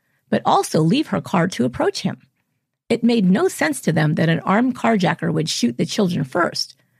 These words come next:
who were no threat to him, but didn't attempt to shoot Diane until she physically confronted him. Detectives watched as Diane was informed that her daughter Cheryl was dead. They saw almost no reaction from her at all upon hearing this news.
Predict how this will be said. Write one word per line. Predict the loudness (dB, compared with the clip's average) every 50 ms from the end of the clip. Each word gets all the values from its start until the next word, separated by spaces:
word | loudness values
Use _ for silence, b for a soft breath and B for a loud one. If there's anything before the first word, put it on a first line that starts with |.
| _ _
who | 0 2
were | 4 4
no | 4 2 0
threat | 0 0 -2 -2 0 0
to | 0 0
him, | 0 0 -2 -6 -10 -16 _ _ _ _ _ _ _ _ _
but | -4 -2 0 0
didn't | 0 0 0 2 2 0
attempt | 0 0 0 0 0 0 -2
to | -4
shoot | -2 0 0 0 0
Diane | 0 0 2 2 2 2 0 -2 -4 -6 b b b b b b
until | 0 0 0 0 -2 -2
she | -2 -2 -4 -2
physically | 0 -2 -2 -2 -2 -2 -2 -2
confronted | 2 0 0 2 2 0 -2 0 -2 -2
him. | -2 -4 -6 -6 -12 _ _ _ _ _ _ _ _ _ _ _ _ _ _ _ _ _ _ _ _ _ _ _ _ _ _
Detectives | 0 0 2 0 -2 -2 0 -4 -4 0 0
watched | 2 2 2 0 -2 -8 -12 -8 _
as | -2 0 2
Diane | 2 2 2 2 0 0 0
was | -2 -2 -2
informed | -4 -4 -2 0 2 2 2 0
that | 0 0
her | -2 0
daughter | 0 0 0 0 -2
Cheryl | -4 -2 -2 0 0 0 0 0 0
was | -2 -4 -2 -2
dead. | -2 -2 -2 -2 -4 -10 _ _ _ _ _ _ _ _ _ _ _ _ _ _ -2
They | -2
saw | 0 2 2 2 2 2
almost | 0 0 0 0 -2 -2 0
no | 0 2
reaction | 2 2 2 2 0 -2 -4 -4
from | -2 -2 0 2
her | 2 2
at | 2 2 2
all | 2 2 2 0
upon | 0 -2 -2 -2 -2 0
hearing | 0 0 0 0 0 -2
this | -4 -6 -4 -4
news. | -4 -4 -4 -6 -10 -14 -20